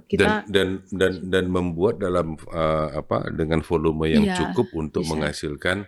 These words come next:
Speaker 1: Iya, karena konsentrasi yang digunakan juga tidak besar.
Speaker 2: Hmm.
Speaker 1: Untuk, eh, coupling agent ini tidak besar,
Speaker 2: Hmm.
Speaker 1: kan, eh, di bawah tiga persen.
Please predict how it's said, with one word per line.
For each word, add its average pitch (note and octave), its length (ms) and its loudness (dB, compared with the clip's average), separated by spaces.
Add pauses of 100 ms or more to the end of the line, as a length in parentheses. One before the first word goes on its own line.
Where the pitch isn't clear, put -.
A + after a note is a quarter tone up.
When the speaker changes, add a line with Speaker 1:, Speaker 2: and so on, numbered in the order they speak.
Speaker 1:
Iya, F#3+ 240 -4
karena B3+ 240 -2
konsentrasi B3+ 500 -2
yang A#3 140 0
digunakan A3 340 -4
juga G#3+ 300 0
tidak F#3+ 240 -2
besar. F3 340 -6 (180)
Speaker 2:
Hmm. E2+ 360 0 (100)
Speaker 1:
Untuk, G3 380 0
eh, F3 160 -6
coupling F#3+ 400 0
agent F#3 240 -2
ini G#3 160 0
tidak F3+ 320 -2
besar, - 320 -6
Speaker 2:
Hmm. F#3+ 240 2
Speaker 1:
kan, F#3+ 240 -2
eh, F3+ 420 -6 (540)
di - 80 -10
bawah F#3+ 240 0
tiga G3+ 180 -2
persen. E3+ 460 -4